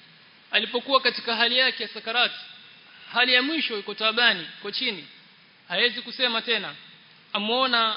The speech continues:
Abdurrahman ibn Abi Bakr radhiallahu anhu akipita, kwenye mkono wake anshika siwak, ikawa aifuatilia kwa, kwa macho yake, amfuatilia Abdurrahman,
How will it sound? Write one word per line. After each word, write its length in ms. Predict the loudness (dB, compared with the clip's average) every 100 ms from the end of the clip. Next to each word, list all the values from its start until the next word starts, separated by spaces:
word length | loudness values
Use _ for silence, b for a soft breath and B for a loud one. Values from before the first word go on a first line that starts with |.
| -6 -6
Abdurrahman 840 | -4 -2 0 0 2 2 2 0 -10 -14 -4
ibn 420 | -2 2 2 2 0
Abi 180 | -2
Bakr 240 | 0 0 2
radhiallahu 340 | -2 2 2
anhu 300 | 2 0 -6 -10
akipita, 560 | -12 -10 -2 -2 -2 -8 -10 -20 -8
kwenye 140 | -4 -4
mkono 260 | 0 4
wake 320 | 6 4 -2 -4 -10 -18 -20 -20 -20 -2
anshika 460 | 0 2 2 4 2
siwak, 380 | 4 6 6 4 -12 -16 -20 -20 -20 -6
ikawa 800 | 0 4 6 8 8 8 4 0
aifuatilia 760 | -4 -4 -4 -10 -8 -6 -2 -2
kwa, 240 | -2 -8 -8 -10
kwa 100 | -4
macho 240 | -2 0 2
yake, 260 | 2 0 -12
amfuatilia 560 | -8 -6 -4 -4 0 2
Abdurrahman, 580 | 2 0 -2 -2 -2